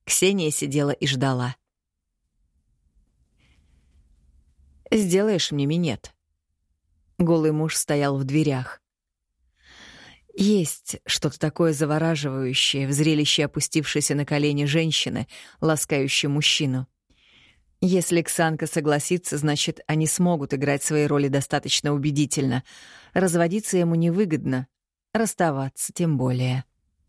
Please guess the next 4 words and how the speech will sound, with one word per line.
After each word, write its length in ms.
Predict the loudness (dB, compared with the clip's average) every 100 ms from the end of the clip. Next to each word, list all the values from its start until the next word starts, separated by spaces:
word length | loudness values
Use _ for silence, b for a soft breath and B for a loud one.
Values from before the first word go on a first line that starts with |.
| _ _ _ _ _ _ b b b b b b b _ _ _ _ _ _ _ -2
«А 160 | -2
ты 220 | 0 0
мне 380 | 2 2 0 -2 -8 _ _
кунилингус?» 840 | 0 2 2 0 0 -2 -2 -6